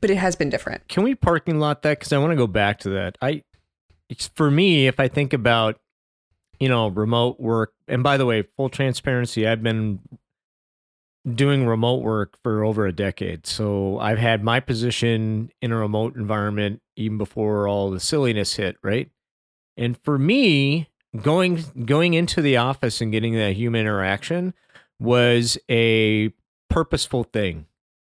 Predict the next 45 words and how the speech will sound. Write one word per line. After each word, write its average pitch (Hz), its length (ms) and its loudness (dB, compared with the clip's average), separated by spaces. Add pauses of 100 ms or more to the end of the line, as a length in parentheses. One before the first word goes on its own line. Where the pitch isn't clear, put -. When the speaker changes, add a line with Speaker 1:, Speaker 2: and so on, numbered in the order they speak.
Speaker 2:
Like, 107 100 -6
I 123 60 0
just 123 160 -4
had 139 100 2
a 127 60 0
conversation 127 520 -2
with 113 120 -6
my 110 100 -2
boss 107 240 -2
about 107 260 -4
this - 180 -6
this - 200 -6
morning. 110 300 -4
I 98 100 -4
went 95 220 -4
to 117 80 -6
the 101 340 -4
one, 104 260 -6 (100)
one 104 200 -4
of 104 80 -2
the 95 60 -2
satellite 107 440 0
offices 98 460 -4
where 95 180 -8
she - 220 -6
used 247 300 -2
to 107 60 -6
work 101 220 -6
out 95 160 -4
of 95 160 -2 (500)
just 156 320 0
to 143 120 2
hang 139 280 2
out 135 180 0
with 110 160 -4
people. 95 420 -6 (300)
And 131 100 2
I 139 80 4
didn't 262 320 2
even 196 280 2
tell 143 300 0
them 143 220 2
I 113 120 2
was 104 220 0
coming 82 360 -6